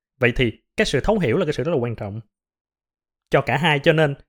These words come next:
cả hai nên dành nhiều nỗ lực hơn để mà hiểu rõ về cái feedback, cái nhận xét này. Ờ,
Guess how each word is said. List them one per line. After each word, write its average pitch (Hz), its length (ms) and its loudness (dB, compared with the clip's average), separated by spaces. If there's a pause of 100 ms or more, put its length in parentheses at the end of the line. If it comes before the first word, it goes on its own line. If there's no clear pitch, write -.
(160)
cả 127 120 0
hai 160 260 0
nên 156 220 0
dành 127 200 2
nhiều 113 160 2
nỗ 113 160 2
lực 180 220 2
hơn 147 160 0 (140)
để 120 260 -2
mà 127 280 -4 (480)
hiểu 135 280 4
rõ 135 380 -2 (200)
về 113 120 4
cái 160 460 -2 (280)
feedback, 220 260 2 (100)
cái 196 100 0
nhận 107 160 -4
xét 202 200 -2
này. 104 180 -2 (640)
Ờ, 113 420 4